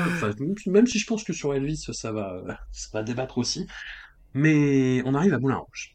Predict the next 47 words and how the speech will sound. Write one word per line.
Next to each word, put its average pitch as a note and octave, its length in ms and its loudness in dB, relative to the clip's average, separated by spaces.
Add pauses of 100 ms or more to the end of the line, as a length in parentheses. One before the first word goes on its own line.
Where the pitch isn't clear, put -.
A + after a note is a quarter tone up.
On A2 160 -2
arrive, A2+ 500 0
euh, G2 680 -2 (260)
en G2 160 -8
deux C#3 160 2
mille C3+ 340 4
un, C#3+ 480 0
sachant B2 320 -4
que A2 40 -2
Baz A2+ 160 0
Luhrmann B2+ 260 0
met G#2+ 100 0
beaucoup B2 160 -6
de - 180 -20
temps B2+ 200 2
à A2 40 -2
chaque - 220 -8
fois A2+ 380 -2
à G2 60 -4
monter G2+ 300 -2
ses G#2 180 -4
films, A#2+ 560 0
à G2+ 100 -2
les G2 80 -6
finaliser, G#2 680 -2
parce - 140 -8
que - 80 -12
c'est G2 160 -8
des F#2 240 -8
productions G2 320 -6
qui G#2 100 -6
sont F2+ 100 -8
très, - 160 -8
très - 160 -4
compliquées. A2+ 480 -6 (500)
Et B2+ 80 4
celle-là C#3 420 2
en C3 100 0
particulier, C#3+ 760 4
c'est - 600 -6
une, B2+ 200 4
euh, G2+ 500 0
c'est - 240 -6
une A#2+ 160 4
tornade D3+ 840 2
de G2+ 140 -4
postmodernisme. A#2+ 1000 0